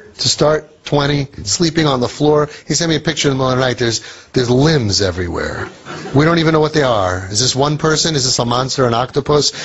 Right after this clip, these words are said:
I'm like, "Wow, you have a male octopus. Is it a male? I don't even know." It's like an octopus. There's, like, leg and another leg. Craziness, okay? Six months later, how many kids are there? Three months, two months, three months, okay? That's it. We just have to have,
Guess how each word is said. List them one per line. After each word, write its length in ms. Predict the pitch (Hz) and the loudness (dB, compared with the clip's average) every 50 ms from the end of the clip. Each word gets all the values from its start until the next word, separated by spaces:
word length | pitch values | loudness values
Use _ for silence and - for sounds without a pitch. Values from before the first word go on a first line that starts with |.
| - - | -10 -4
I'm 60 | 131 | -2
like, 120 | 139 139 135 | -2 0 2
"Wow, 240 | 175 226 233 202 139 | 2 2 2 2 2
you 120 | 117 139 | 2 2
have 100 | 170 160 | 2 2
a 80 | 151 131 | 2 0
male 260 | 135 156 180 196 190 | 2 2 2 2 2
octopus. 680 | 170 151 175 214 208 - - 117 - 120 113 110 - | 2 2 0 -2 0 -2 -4 -2 0 0 0 0 0
Is 100 | - 117 | 0 0
it 60 | 127 | 0
a 60 | 120 | 0
male? 280 | 113 117 123 147 175 185 | 0 2 2 2 4 4
I 100 | 151 131 | 2 2
don't 120 | 127 131 | 2 2
even 140 | 135 135 151 | 2 2 2
know." 180 | 156 156 135 - - - - - - | 2 2 0 -2 -6 -12 -14 -14 -8
It's 120 | - - | -4 -2
like 160 | 143 131 120 143 | -2 -2 0 0
an 60 | 143 | 2
octopus. 400 | 156 190 226 208 - 170 147 131 | 2 2 -2 -2 0 -2 0 0
There's, 120 | 143 135 | 0 0
like, 220 | 151 147 139 - - | 0 -2 -4 -6 -6
leg 420 | - 135 139 156 160 160 156 160 151 | -2 0 0 2 2 2 2 2 0
and 100 | 139 120 | 0 0
another 180 | 127 147 160 | 0 2 2
leg. 440 | 151 147 156 151 147 147 147 147 - - - - - - _ _ _ _ - - | 2 2 2 2 2 2 0 -2 -6 -12 -20 -20 -20 -20 _ _ _ _ -12 -6
Craziness, 800 | - - 240 262 240 180 151 131 104 92 95 - - - - - | 0 2 2 2 2 2 0 -2 -4 -4 -4 -4 -4 -4 -2 0
okay? 420 | 131 135 131 165 175 190 202 196 - - - - | -2 0 0 0 0 0 0 -2 -6 -16 -16 -6
Six 320 | - - - 175 - - | -4 -2 0 0 0 2
months 240 | 170 175 165 - 180 | 0 0 0 0 0
later, 320 | 180 170 170 175 170 - - | 0 0 2 0 -2 -2 -2
how 160 | 135 147 147 | 0 0 2
many 160 | 147 - 143 | 2 0 0
kids 240 | - - 131 110 110 | 0 -2 -2 0 0
are 60 | 107 | -2
there? 200 | 95 92 90 98 - - - - _ _ _ - - - _ _ _ - - - _ _ _ _ _ _ - _ _ - - | -2 -2 -4 -6 -10 -14 -20 -20 _ _ _ -20 -20 -20 _ _ _ -20 -20 -20 _ _ _ _ _ _ -20 _ _ -12 -2
Three 220 | - 147 160 170 | 0 2 2 4
months, 280 | 165 160 165 156 147 - - | 2 2 0 -2 -4 -6 -2
two 160 | - 220 240 | 2 2 4
months, 400 | 233 233 208 190 185 170 - - - _ _ | 4 4 2 2 0 -2 -6 -10 -12 _ _
three 180 | - 147 165 170 | -2 0 0 2
months, 460 | 160 156 156 156 147 - - - - - - | 2 0 -2 -2 -6 -12 -16 -18 -14 -4 0
okay? 340 | 143 170 165 180 190 196 185 - - - - - - - _ | 0 0 2 2 0 0 -2 -8 -16 -18 -18 -20 -20 -18 _
That's 240 | - 165 170 - - | -2 -2 -2 0 0
it. 180 | 190 170 - - | -2 -2 -4 0
We 180 | 135 165 185 | 0 0 0
just 260 | 185 180 214 202 - - | 2 0 0 -2 0 0
have 240 | 175 165 160 - - | 0 0 0 0 0
to 120 | 175 147 | 0 2
have, 380 | 139 143 143 139 139 135 131 | 2 2 2 0 0 -2 -4